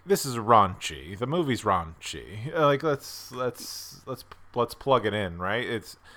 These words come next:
it's a spiritual brother to all those other eighties,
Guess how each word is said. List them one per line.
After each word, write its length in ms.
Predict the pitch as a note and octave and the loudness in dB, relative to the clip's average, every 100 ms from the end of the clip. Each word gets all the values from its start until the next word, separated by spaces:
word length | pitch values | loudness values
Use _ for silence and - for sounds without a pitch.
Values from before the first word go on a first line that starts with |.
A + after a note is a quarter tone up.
| - - | -14 -2
it's 280 | C3 C3 C3 | -2 -2 -4
a 120 | B2 | -2
spiritual 600 | - - C3+ B2 A#2+ A2 | -4 0 2 2 0 -2
brother 500 | G2 A2+ A#2 G#2+ G2 | 2 4 4 2 -2
to 640 | F#2+ G2 G2 G2 F#2+ F#2 - | -4 -6 -4 -2 -4 -8 -4
all 180 | G#2+ G#2 | -2 0
those 320 | G2+ F#2+ F#2 G2+ | -2 -4 -8 -6
other 320 | G#2+ G#2 G2 - | -4 -2 -4 -6
eighties, 640 | G#2 G2+ G2 F#2+ F2 - | -8 -6 -6 -8 -10 -14